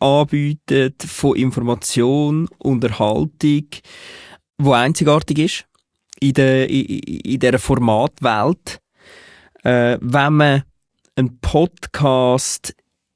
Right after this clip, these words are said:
einbinden will in eine Brandwelt, braucht's auch Strategie. Und da macht's sicher auch Sinn, mal mit einer Agentur zu arbeiten, wie jetzt zum Beispiel da, wo wir da sitzen, in der Audiokanzlei, ähm, mal anzuleiten und zu fragen, hey, wie könnte man das machen?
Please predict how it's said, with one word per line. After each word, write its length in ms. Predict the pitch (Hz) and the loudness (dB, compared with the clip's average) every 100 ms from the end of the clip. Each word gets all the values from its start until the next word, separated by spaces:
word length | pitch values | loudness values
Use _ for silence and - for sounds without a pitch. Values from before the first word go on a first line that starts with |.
| _ _ 165 | _ _ 0
einbinden 600 | 170 202 190 180 185 165 | 2 2 2 4 4 4
will 240 | 143 147 | 2 2
in 60 | 127 | 2
eine 120 | 127 | 2
Brandwelt, 800 | 117 120 135 156 123 123 139 - - | 2 2 2 2 0 0 0 -4 -2
braucht's 540 | - 151 156 131 - - | 2 4 4 0 -6 -4
auch 160 | 123 123 | -2 0
Strategie. 720 | - 127 120 - - 139 285 | 0 0 0 -2 -4 -2 -2
Und 200 | - 135 | -2 0
da 60 | 139 | 0
macht's 300 | 131 117 - | 0 -2 0
sicher 420 | 160 143 135 127 | 0 2 2 2
auch 40 | 123 | 0
Sinn, 380 | - 127 120 113 - - - | 0 0 -2 -8 -18 -20 -8
mal 320 | 135 139 127 | 0 2 2
mit 200 | 127 127 | 2 0
einer 140 | 123 123 | 0 0
Agentur 460 | 113 117 135 165 | 0 0 0 0
zu 120 | - 156 | 0 -2
arbeiten, 220 | 147 131 | -2 -2
wie 120 | 131 | 0
jetzt 160 | 123 - | 0 -4
zum 80 | |
Beispiel 360 | 120 - 123 120 - | -8 -6 -6 -4 0
da, 200 | 123 123 | 0 0
wo 60 | |
wir 80 | 117 | 0
da 100 | 113 | -2
sitzen, 400 | 113 185 - 190 - | 0 -2 -2 -6 -6
in 120 | - | -2
der 180 | 120 123 | 0 0
Audiokanzlei, 720 | 160 - 165 - 151 151 165 - - - - - | 0 -2 -2 0 0 0 -2 -8 -20 -20 -20 -6
ähm, 380 | - 120 120 120 | -2 0 0 0
mal 140 | 131 | 0
anzuleiten 460 | 123 151 - 147 147 | 2 2 0 -2 -2
und 60 | 135 | -2
zu 60 | |
fragen, 220 | 135 131 127 | 0 2 2
hey, 280 | 135 107 - | 2 0 -2
wie 140 | 127 | -2
könnte 260 | 123 135 - | 0 0 0
man 80 | |
das 140 | 120 110 | -4 0
machen? 420 | 117 160 - 175 | 0 0 -2 -4